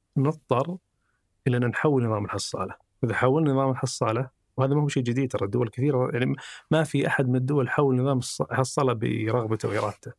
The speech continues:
فرض عليه الوضع. و-، ف-، ال-، ال-، فإحنا ما ن-، يعني إحنا نأمل إنه يكون في تغيرات قبل لا نضطر إلى التغيير اللي، اللي، اللي، اللي،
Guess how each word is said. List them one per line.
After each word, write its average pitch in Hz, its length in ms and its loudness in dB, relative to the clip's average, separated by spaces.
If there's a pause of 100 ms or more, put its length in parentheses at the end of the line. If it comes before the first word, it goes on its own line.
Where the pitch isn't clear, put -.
(500)
فرض 143 340 2
عليه 127 360 2
الوضع. 113 360 -2 (600)
و-، 123 520 -2
ف-، 120 120 0
ال-، 123 1160 -2
ال-، 123 340 -2
فإحنا 143 280 0
ما 143 180 2
ن-، 147 260 0
يعني 127 240 0
إحنا 135 360 0 (260)
نأمل 139 500 0
إنه 143 180 2
يكون 127 280 0
في 131 120 -2
تغيرات 139 640 0 (720)
قبل 147 240 4
لا 135 80 4
نضطر 139 380 2
إلى 120 100 2
التغيير 120 400 0
اللي، 107 240 -2
اللي، 98 180 -2
اللي، 104 200 -2
اللي، 113 540 -2